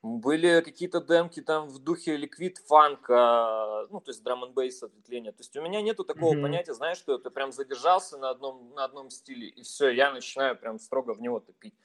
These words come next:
Speaker 1: У меня и в параллели есть еще и другой проект, который вообще кардинально отличается звуком. Это лоу-фай, хип-хоп, а, а, такой, знаешь, чисто чтобы там слушать его фоном.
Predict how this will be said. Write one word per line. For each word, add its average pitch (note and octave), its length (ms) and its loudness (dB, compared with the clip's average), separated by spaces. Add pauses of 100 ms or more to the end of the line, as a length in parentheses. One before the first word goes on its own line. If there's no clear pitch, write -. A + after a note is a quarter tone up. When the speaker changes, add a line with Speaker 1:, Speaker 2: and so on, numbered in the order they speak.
(320)
Speaker 1:
У A2 60 -14
меня D#3 220 -2
и F3 200 -4
в - 100 -14
параллели D#3+ 380 0
есть D#3+ 180 -14
еще D#3 220 -14
и - 20 -14
другой C#3+ 400 -2
проект, B2+ 280 0
который C3 220 -4
вообще D3+ 440 0 (200)
кардинально D3+ 600 0
отличается B2 600 -8
звуком. A#2 380 -16
Это A2+ 200 -4
лоу-фай, B2+ 540 0
хип-хоп, B2+ 640 -8
а, A2 380 -4 (480)
а, G2 1400 -12 (1300)
такой, A2 300 -2
знаешь, A2+ 520 -6
чисто C3 300 -10
чтобы G#2 300 -6
там A2 200 -2
слушать B2 480 -8
его G#2 120 0
фоном. G#2+ 500 -2